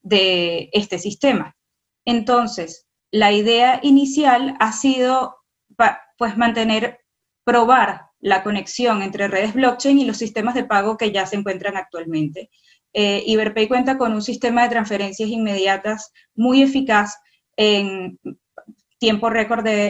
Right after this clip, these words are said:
emitir transacciones en menos de, incluso algunas en menos de dos segundos. Entonces, para este proyecto en el que queríamos, pues, utilizar la tecnología blockchain para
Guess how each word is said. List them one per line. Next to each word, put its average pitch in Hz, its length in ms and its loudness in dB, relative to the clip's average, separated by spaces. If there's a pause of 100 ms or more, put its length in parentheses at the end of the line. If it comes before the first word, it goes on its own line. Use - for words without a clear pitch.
emitir 202 380 -2
transacciones 208 1000 -4
en 180 800 -2 (280)
menos 208 500 0
de, 214 320 -2
incluso 208 400 -2
algunas 214 260 0
en 214 80 0
menos 202 220 -2
de 214 100 -2
dos 196 160 -4
segundos. 226 640 -4 (440)
Entonces, 226 800 -4
para 208 240 2
este 202 260 -6
proyecto 233 500 -2
en 214 120 -4
el 196 120 -8
que 185 160 -10
queríamos, 190 840 -2 (360)
pues, 208 260 -2
utilizar 226 540 2
la 202 160 2
tecnología 185 480 -4
blockchain 202 560 -6
para 170 420 0